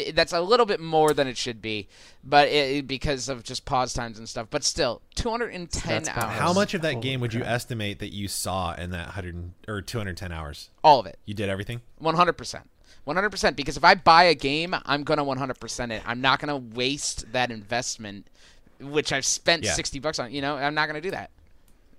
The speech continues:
Speaker 3: Yeah, fair enough.
Speaker 2: I think that's a good
Speaker 3: That's
Speaker 2: mentality.
Speaker 3: cool. I, you may be the only person I know that,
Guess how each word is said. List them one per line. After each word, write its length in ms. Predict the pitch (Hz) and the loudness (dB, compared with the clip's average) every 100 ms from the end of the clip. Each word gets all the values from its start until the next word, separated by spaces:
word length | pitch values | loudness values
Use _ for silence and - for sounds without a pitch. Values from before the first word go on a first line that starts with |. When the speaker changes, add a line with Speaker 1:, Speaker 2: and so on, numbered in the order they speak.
| _ _ _ 175 | _ _ _ -4
Speaker 3:
Yeah, 120 | 190 | -4
fair 200 | - 135 | -4 -6
enough. 200 | 185 87 - _ - | -4 -8 -14 _ -20
Speaker 2:
I 20 | - | -10
think 100 | - | -8
that's 140 | 107 | -6
a 40 | - | -4
good 140 | 107 | -2
Speaker 3:
That's 220 | 104 104 | -2 0
Speaker 2:
mentality. 320 | 107 107 117 | 0 2 2
Speaker 3:
cool. 200 | 101 117 - - - - _ - - - - | 0 -2 -10 -20 -20 -20 _ -20 -20 -16 -4
I, 460 | 123 151 170 170 - - | 0 4 2 2 -4 -4
you 180 | 151 | 0
may 140 | 196 185 | 2 2
be 120 | 139 | 0
the 120 | 117 | -2
only 140 | 127 123 | -2 -2
person 320 | 123 117 110 | -4 -4 -6
I 80 | 95 | -4
know 260 | 101 107 | -4 -4
that, 280 | 87 87 | -4 -6